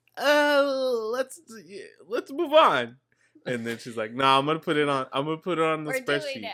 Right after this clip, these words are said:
Speaker 2: We're here.
Speaker 1: I have been tougher on some of your movies than I have been today.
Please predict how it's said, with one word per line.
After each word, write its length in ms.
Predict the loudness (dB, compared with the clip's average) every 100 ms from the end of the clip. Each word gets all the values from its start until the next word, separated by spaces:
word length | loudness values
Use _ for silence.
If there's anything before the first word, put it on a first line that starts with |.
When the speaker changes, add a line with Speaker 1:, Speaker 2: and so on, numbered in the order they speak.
| -14
Speaker 2:
We're 160 | -16 -18 -16
here. 540 | -10 -8 -6 -8 -10 _ _ _ _ _ _ -14 -12 -12 -16 -20 _ _ 2
Speaker 1:
I 180 | 4 4
have 140 | 2
been 220 | 0 -2
tougher 400 | 0 -2 -2 -6
on 160 | -6 -6
some 200 | -8 -8
of 100 | -8
your 140 | -10
movies 340 | -10 -12 -14 -14
than 140 | -12
I 80 | -10
have 160 | -10 -12
been 160 | -14 -16
today. 260 | -18 -18